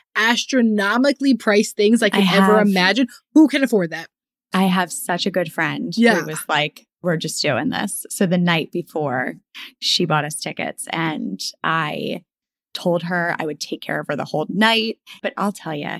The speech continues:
Speaker 2: it was life-changing. So I call Emily Thursday night 'cause we were supposed to record this on Friday.
Speaker 1: <laughs>
Speaker 2: And I called her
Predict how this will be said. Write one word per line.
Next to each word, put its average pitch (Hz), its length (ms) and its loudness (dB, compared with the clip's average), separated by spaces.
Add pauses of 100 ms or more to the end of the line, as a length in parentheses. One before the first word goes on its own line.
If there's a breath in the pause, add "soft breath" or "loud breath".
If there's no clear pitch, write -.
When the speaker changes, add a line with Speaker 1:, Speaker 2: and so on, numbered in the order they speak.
Speaker 2:
it - 160 -4
was 196 140 -4
life-changing. 165 420 -2
So 170 140 -4
I 165 40 -2
call 185 380 -2
Emily 170 540 -2
Thursday 170 340 0
night 165 200 0
'cause - 140 -14
we 165 60 -2
were 170 80 -2
supposed - 300 -2
to 175 80 -2
record 175 340 -2
this - 180 -6
on - 120 -4
Friday. - 600 -2
Speaker 1:
<laughs> - 40 -2 (320 loud breath)
Speaker 2:
And 196 200 2
I 208 120 4
called 208 380 2
her 180 200 2